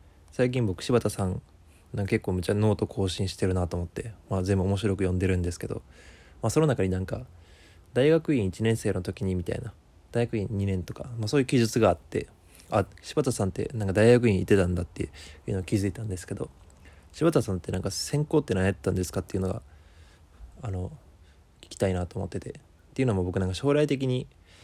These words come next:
今学士しか持ってないんですけど、なんかまた大学とかに戻って、あの、マスター、ドクター取れれば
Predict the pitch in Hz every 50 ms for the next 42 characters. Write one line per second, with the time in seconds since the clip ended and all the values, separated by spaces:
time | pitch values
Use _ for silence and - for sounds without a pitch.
0 | - - - - - - 113 110 107 - 135 - - - - 101 - - 92 87
1 | 87 - - 98 92 90 90 - - - - 78 - - 71 - - - - -
2 | - _ - - - 101 101 101 95 - 101 104 120 - 101 92 95 98 98 101
3 | - - - - 104 95 92 95 95 92 87 - - - - - - _ _ -
4 | - - - - - _ - - - - - - - - - - - - - -
5 | 95 95 104 110 - - - 101 95 98 - - - - 107 101 101 - - -
6 | 101 95 92 - - - - - 101 95 98 92 95 90 92 90 - -